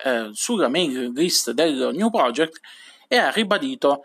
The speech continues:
eh, il fatto che lui resta, eh, in capo allo New Project, quindi state tranquilli,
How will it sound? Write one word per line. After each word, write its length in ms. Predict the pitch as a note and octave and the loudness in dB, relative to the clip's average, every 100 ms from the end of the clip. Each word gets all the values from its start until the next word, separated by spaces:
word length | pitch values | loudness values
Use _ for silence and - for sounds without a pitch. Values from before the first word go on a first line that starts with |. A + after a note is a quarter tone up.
| - | -8
eh, 240 | - C3 C3 | -2 2 2
il 100 | A2+ | 2
fatto 280 | A#2+ - - | -2 -2 0
che 100 | F3 | 0
lui 200 | B2+ A#2 | 0 0
resta, 640 | F3 E3 - F3+ F3 - | 0 2 2 0 -2 -6
eh, 320 | - B2+ A#2+ | -2 0 0
in 80 | F#3 | -2
capo 400 | D#3 A2+ A2+ A#2+ | 0 0 2 0
allo 340 | - C3+ B2+ C#3+ | 0 0 0 0
New 180 | C#3 | -2
Project, 500 | A2+ A2+ A2 A#2 - - | -4 -8 -8 -6 -8 -6
quindi 800 | D#3 B2+ B2 A#2+ A#2 A#2 A#2+ A#2 | -4 -4 -4 -4 -4 -4 -6 -4
state 320 | - E3+ A#2 | -2 0 0
tranquilli, 640 | F#3+ F#3+ C#3+ A#2 A#2+ B2 | 0 -2 -2 -4 -4 -6